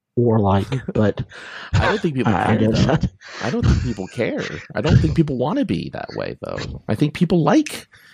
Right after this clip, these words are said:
Speaker 2: being warlike because it makes them feel powerful. It makes them feel better than
Speaker 1: Yeah.
Speaker 2: you. And don't you wanna feel powerful? Don't you wanna feel better than some of the people around you? Like, I know I don't. I don't care. <laughs> I don't particularly care.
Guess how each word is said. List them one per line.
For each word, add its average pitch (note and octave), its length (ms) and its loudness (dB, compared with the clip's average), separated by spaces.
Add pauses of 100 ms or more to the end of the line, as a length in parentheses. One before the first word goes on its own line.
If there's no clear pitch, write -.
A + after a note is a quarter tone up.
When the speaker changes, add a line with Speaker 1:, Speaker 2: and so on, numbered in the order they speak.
(320)
Speaker 2:
being D2+ 420 2 (120)
warlike B1 600 0 (220)
because A2 560 2
it G#2+ 100 0
makes F2+ 240 -2
them G#2+ 120 -2
feel - 180 -2
powerful. - 920 -4
It F#2+ 120 2
makes G2+ 260 0
them G2+ 100 4
feel F2 200 2
better C3+ 480 0
than G#2+ 100 4
Speaker 1:
Yeah. F2 160 4
Speaker 2:
you. - 280 -10 (920)
And A#2+ 260 0
don't F3+ 260 4
you F#3+ 80 6
wanna D#3+ 240 0
feel C#3 160 -2
powerful? C#3+ 680 -4
Don't C3+ 220 2
you D3 60 4
wanna C#3 140 4
feel D3 160 0
better B2 400 2
than A#2+ 280 -2
some A2+ 200 0
of A2+ 60 0
the A2 80 0
people A2+ 280 -2
around G2+ 400 0
you? C3+ 280 -8 (160)
Like, G#2+ 320 0 (520)
I G3 80 8
know G3 160 6
I C#3 120 6
don't. E2+ 380 2
I - 100 0
don't B2+ 180 0
care. E2+ 420 -8
<laughs> - 1700 -2
I E3 60 4
don't - 180 4
particularly F#2 340 0
care. - 400 -2